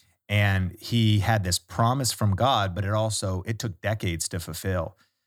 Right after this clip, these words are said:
So even having studied those stories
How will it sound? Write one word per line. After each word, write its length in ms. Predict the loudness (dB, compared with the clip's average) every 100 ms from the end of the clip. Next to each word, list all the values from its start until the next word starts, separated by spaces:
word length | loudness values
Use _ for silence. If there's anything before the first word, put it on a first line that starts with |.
| _
So 140 | 0 2
even 240 | 2 2
having 340 | 0 0 -2 -4
studied 580 | -4 -4 -2 -2 -4
those 240 | -2 -2 -2
stories 600 | -4 -4 -2 -2 -4 -6